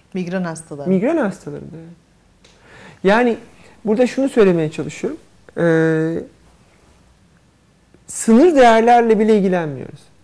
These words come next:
Speaker 2: Yani, e, be-, belki temel hata burada yapılıyor. Örneğin bu çalışmalarda, e, bu çalışmaların çoğunda kansızlık diyebilmek için on bir hemoglobinin altı,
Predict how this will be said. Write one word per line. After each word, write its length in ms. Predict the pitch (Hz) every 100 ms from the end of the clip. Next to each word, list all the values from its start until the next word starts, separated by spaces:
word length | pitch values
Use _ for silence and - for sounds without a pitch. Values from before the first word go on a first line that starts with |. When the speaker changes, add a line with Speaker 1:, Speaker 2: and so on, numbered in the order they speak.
| _ _
Speaker 2:
Yani, 280 | 160 156 160 180 - - - -
e, 240 | 165 165 175
be-, 140 | 165
belki 260 | 226 302 254
temel 240 | 240 247
hata 320 | 220 190 175
burada 160 | 156 135
yapılıyor. 380 | 123 - - - 135 _ _ _ _ _ _ _ _ _ _ _ -
Örneğin 520 | 190 254 240 226 339 - - -
bu 120 | 233
çalışmalarda, 880 | 247 214 180 - 160 151 147 151 254 311 _ _ _ _ _ -
e, 460 | 156 156 151 151 151
bu 120 | 190
çalışmaların 560 | 202 190 190 180 180 180
çoğunda 500 | - 202 165 156 247 - - - _ -
kansızlık 720 | 185 190 196 220 214 269 -
diyebilmek 520 | 202 190 180 170 160
için 260 | 160 - 294
on 260 | - 240 262
bir 80 | 226
hemoglobinin 640 | 175 165 151 147 143 143
altı, 460 | 131 139 139 -